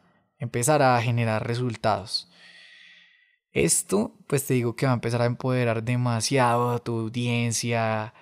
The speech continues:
y te va a dar mucha credibilidad al conocimiento e información, pues, que transmitas.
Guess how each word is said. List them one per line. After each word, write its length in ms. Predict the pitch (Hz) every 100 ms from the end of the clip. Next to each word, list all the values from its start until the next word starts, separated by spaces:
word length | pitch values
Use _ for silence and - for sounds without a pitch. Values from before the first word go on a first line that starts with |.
| - _
y 400 | 127 120 117 117
te 180 | - 117
va 180 | 117
a 20 | 120
dar 120 | 131
mucha 500 | 139 156 170 - 190
credibilidad 1040 | 175 175 160 156 143 139 135 131 131 127 - - - _ _ _
al 160 | 117 120
conocimiento 680 | 131 127 120 123 127 123 135
e 40 |
información, 560 | 139 147 147 135 123 113
pues, 200 | 131 120
que 140 | 139
transmitas. 960 | 135 131 120 113 131 127 120 107 -